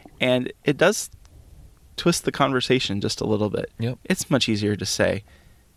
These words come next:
Speaker 1: we are a constitutional republic. We abide by laws, and the people do have a say in their government, but it's gotten skewed a little bit.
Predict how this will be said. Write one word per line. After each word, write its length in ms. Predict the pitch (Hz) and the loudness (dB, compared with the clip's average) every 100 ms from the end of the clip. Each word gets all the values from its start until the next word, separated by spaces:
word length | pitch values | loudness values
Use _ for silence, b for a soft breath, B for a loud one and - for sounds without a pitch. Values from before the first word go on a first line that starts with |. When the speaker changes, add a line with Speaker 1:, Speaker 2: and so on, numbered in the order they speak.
| 117 | 0
Speaker 1:
we 120 | 113 | 2
are 80 | 107 | 4
a 60 | |
constitutional 760 | 104 113 107 - - 113 - 120 | 2 -2 -4 -6 -4 -4 -2 -2
republic. 460 | 127 - 113 - - _ _ _ _ b b b b - | 0 2 2 0 -4 _ _ _ _ b b b b -8
We 420 | 110 110 110 107 - | -2 2 2 0 0
abide 380 | 113 110 107 104 | 0 2 2 2
by 180 | 110 | 2
laws, 560 | 110 110 110 156 208 - b b b b b _ | 2 4 4 2 0 -10 b b b b b _
and 300 | - 107 107 | 0 2 4
the 60 | 107 | 2
people 280 | - 120 120 | 2 4 4
do 120 | 117 | 4
have 180 | 120 113 | 6 4
a 60 | 113 | 4
say 200 | - 110 | 4 4
in 100 | 110 | 4
their 100 | 107 | 2
government, 560 | 107 107 107 107 104 - _ _ _ _ | 2 2 2 2 0 -6 _ _ _ _
but 240 | - 104 - - _ - | 0 0 0 -6 _ -6
it's 180 | 180 | -4
gotten 440 | - - 285 233 226 _ _ | -2 -2 0 -2 -4 _ _
skewed 560 | - - - 254 180 165 - - | -16 -8 -2 0 0 -6 -14 -10
a 120 | 113 | -4
little 200 | 117 113 | -2 -2
bit. 200 | 110 | -2